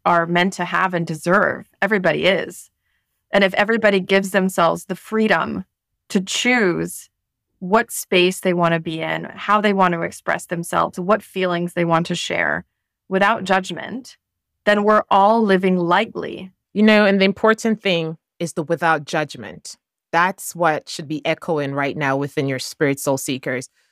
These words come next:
Speaker 2: because we tend to, uh, judgment has, judgment does not discriminate. How about that? <laughs>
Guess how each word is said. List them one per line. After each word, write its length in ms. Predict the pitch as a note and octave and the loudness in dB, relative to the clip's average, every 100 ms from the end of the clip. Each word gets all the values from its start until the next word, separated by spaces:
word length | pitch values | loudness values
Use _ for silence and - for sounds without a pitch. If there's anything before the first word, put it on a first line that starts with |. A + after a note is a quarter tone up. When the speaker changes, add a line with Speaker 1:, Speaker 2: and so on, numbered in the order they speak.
| _ - | _ -8
Speaker 2:
because 520 | A3 G3 F3 E3 D#3+ | -4 0 2 2 -4
we 440 | F#3 F#3 F3 E3+ _ _ - | -6 -4 -6 -10 _ _ -6
tend 360 | - G3+ G3 | -2 0 0
to, 480 | - G3+ F3 E3+ E3+ _ | -2 -2 -2 -4 -8 _
uh, 200 | - E3 | -2 -2
judgment 460 | D#3 G#3 A#3+ C4+ B3+ | 0 2 2 2 0
has, 380 | B3 A#3 A3+ - _ _ _ _ - | 2 0 0 -4 _ _ _ _ -2
judgment 400 | A#3 A#3 A#3+ G#3 | 0 2 0 2
does 200 | G#3+ G#3 | 0 2
not 380 | G3+ F#3+ E3+ | 2 2 2
discriminate. 800 | G3+ G#3 - E3+ C#3+ G#2+ C3 - - _ | -2 -2 -2 -4 -4 -8 -10 -16 -18 _
How 100 | G3 | -4
about 200 | G3 E3+ | 0 2
that? 300 | D#3+ D3 - F3+ F#3 D#4 | 2 0 -2 -8 0 2
<laughs> 280 | D4+ D4+ | 2 0